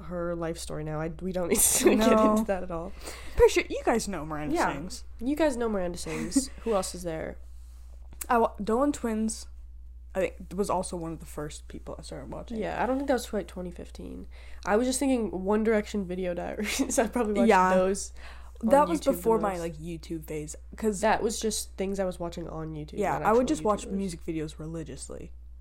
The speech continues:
Speaker 2: But then in twenty fifteen, I was like, "I forgot that, like, this is a whole other category
Speaker 1: Yeah.
Speaker 2: of YouTube."
Speaker 1: Also, that's probably when it became, like,
Speaker 2: most popular.
Speaker 1: you know,
Speaker 2: Yeah.
Speaker 1: Tyler Oakley and, like, YouTube
Speaker 2: O two L.
Speaker 1: became a thing. Yeah.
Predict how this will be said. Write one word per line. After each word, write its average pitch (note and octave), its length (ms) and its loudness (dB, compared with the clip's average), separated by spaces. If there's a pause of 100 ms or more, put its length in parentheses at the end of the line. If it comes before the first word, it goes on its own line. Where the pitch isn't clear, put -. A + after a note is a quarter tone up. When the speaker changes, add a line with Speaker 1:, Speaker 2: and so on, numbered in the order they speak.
(260)
Speaker 2:
But - 160 -2
then D#3+ 400 -4 (500)
in F#3 140 -4
twenty F#3+ 180 -4
fifteen, F3 300 -10
I D3 80 -4
was C#3+ 100 -8
like, D#3 140 -10
"I E3+ 60 -8
forgot F#3 320 -8
that, B3+ 120 -4
like, G#3+ 340 -6
this F#3+ 280 -8
is F3+ 100 -10
a F3 40 -8
whole D#3+ 600 -8 (600)
other D#3+ 240 -8
category E3+ 600 -4
Speaker 1:
Yeah. A3 80 -2
Speaker 2:
of G3 80 -8
YouTube." D#3 120 -4
Speaker 1:
Also, A3+ 280 2
that's A3 180 0
probably C#4 320 0
when F3+ 260 -4
it - 180 -6
became, D#3 440 -8
like, D#3 320 -10 (840)
Speaker 2:
most D#3+ 220 -10
popular. F3+ 380 -8
Speaker 1:
you F3+ 60 -4
know, D3 160 -6 (140)
Speaker 2:
Yeah. G#3 60 -8
Speaker 1:
Tyler E3 280 -2
Oakley E3 340 -4
and, D#3 100 -6
like, D#3 100 -6
YouTube F3 440 -6
Speaker 2:
O G#3+ 140 10
two A3 320 8
L. A3+ 580 8
Speaker 1:
became G3+ 120 4
a F3+ 60 0
thing. G3 120 -2
Yeah. - 60 -8